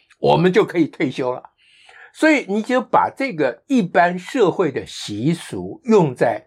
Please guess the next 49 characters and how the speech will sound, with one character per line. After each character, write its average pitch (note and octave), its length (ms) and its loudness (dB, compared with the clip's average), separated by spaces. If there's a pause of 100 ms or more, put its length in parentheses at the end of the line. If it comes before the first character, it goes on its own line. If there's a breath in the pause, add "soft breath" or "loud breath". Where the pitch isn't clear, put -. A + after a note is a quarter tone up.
小 - 220 -4
孩 A#2 180 -6
遇 E3+ 220 -2
到 C3 240 2
阿 - 80 -8
伯 A#2 220 -8
的 G#2 120 -18
状 C#3 240 -2
况 B2 220 -12
就 D3 100 -4
好 B2 180 0
啦。 G3 240 2 (340 loud breath)
你 D3+ 120 0
说 G#3+ 380 2 (760)
：“阿 - 80 2
伯， D#3 240 4
这 A#3 180 2
是 A3 140 2
我 B2+ 240 2
们 D3+ 220 2
家 F#3+ 260 2
的 C#3+ 500 4 (140)
停 C#3+ 260 -2
飞。” E3+ 320 2 (140)
比 F#2+ 80 -12
如 F#2 160 -6
说 A2+ 180 -2
这 G2+ 140 -4
样， E2 180 -4
假 G#2 200 -2
如 A#2 60 -6
你 G#2+ 40 -10
家 A2 180 -6
小 A2 140 -10
孩 F2+ 80 -12
叫 G2 220 -10
停 D#2+ 200 -20
飞， F#2+ 160 -12 (460 loud breath)
阿 - 100 0
伯， G3+ 160 4
这 C4 160 4
我 A3 60 6
们 F3 100 4
家 G#3 200 2
停 D3 260 -4
飞 E3 260 4 (400 soft breath)
啊， F3 160 2
停 F3+ 240 2
飞， F#3+ 300 2